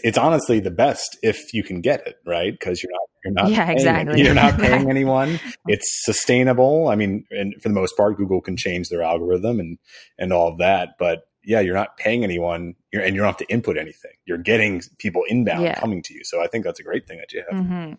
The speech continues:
Speaker 2: I agree. Now, hopefully Google doesn't change anything, but, <laughs> but we're getting into ads now. So that should boost it up a little bit.
Speaker 1: And what have you done for audience building that hasn't really worked so far?
Speaker 2: I guess if, in a way, ads,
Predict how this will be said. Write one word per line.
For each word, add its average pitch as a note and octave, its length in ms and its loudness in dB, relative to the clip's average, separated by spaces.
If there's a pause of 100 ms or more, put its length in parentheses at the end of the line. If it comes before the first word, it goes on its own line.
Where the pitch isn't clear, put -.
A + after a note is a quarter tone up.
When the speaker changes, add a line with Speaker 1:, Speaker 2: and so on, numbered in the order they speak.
(120)
Speaker 2:
I D#3+ 180 -10
agree. D#3 500 -10 (400)
Now, E3 100 -6
hopefully E3 240 -4
Google D#3+ 240 -2
doesn't G3 340 -4
change D#3 220 -8
anything, D#3 420 -8
but, E3 160 -2 (320)
<laughs> B3 120 0 (840)
but E3+ 140 2
we're G3 100 2
getting F#3+ 260 0
into F3 160 -2
ads D3+ 340 -2
now. - 240 -4
So - 240 -6
that F2+ 180 -4
should - 260 -10 (160)
boost F3 380 -2
it E3+ 80 0
up D#3 140 -2
a - 20 0
little C#3+ 200 0
bit. F#3 280 0 (340)
Speaker 1:
And A#2 360 -2
what C#3 100 4
have E3+ 100 0
you F3 100 0
done D3+ 240 2
for B2 180 2
audience A2 280 2
building G#2 260 2
that E2+ 120 -2
hasn't G2 300 0
really D#2+ 160 -8
worked E2+ 220 -8
so - 160 -10
far? - 320 -8 (540)
Speaker 2:
I G3+ 100 0
guess C4+ 280 0
if, F#4+ 100 -2 (240)
in G#3+ 100 2
a A#3 80 2
way, F#3+ 460 0
ads, E3 520 -2